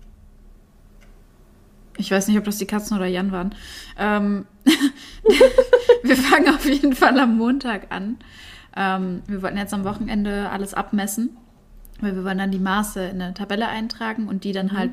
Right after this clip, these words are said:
Speaker 1: quasi wöchentlich neu eintragen, ähm,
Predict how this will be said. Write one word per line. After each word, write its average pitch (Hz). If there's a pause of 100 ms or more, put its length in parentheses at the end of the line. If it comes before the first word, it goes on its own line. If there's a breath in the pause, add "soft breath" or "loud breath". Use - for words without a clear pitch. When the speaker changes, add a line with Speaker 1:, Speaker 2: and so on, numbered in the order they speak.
(320)
Speaker 1:
quasi 190
wöchentlich 190
neu -
eintragen, 190 (560 loud breath)
ähm, 185